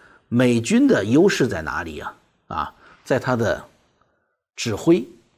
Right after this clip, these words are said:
啊、战场协调、通信、侦察手段，这些呢都依赖于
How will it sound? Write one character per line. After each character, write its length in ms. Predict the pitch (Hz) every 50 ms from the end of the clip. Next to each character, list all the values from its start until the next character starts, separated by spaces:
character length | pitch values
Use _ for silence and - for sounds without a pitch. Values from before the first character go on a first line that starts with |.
| _ _ -
啊、 320 | - 80 73 64 - - - _ _ _ _
战 180 | - - 165 131
场 160 | 113 85 -
协 200 | - 101 110 147
调、 300 | - - 95 87 - - - _ _ _ _ _ _ _ _
通 220 | - - 185 196 208
信、 360 | - 247 196 139 - - - _ _ _
侦 160 | - 185 180 170
察 160 | - 135 156
手 180 | - 104 101
段， 160 | 117 139 151 - - _ _ _ _ - - - _ _
这 180 | - 285 302 226
些 220 | 151 - 156 151
呢 260 | 156 147 143 143 147 - - _ _ _
都 320 | - 208 254 269 277 254 202
依 160 | 139 131 135
赖 220 | 135 131 117 107
于 220 | 101 92 90 90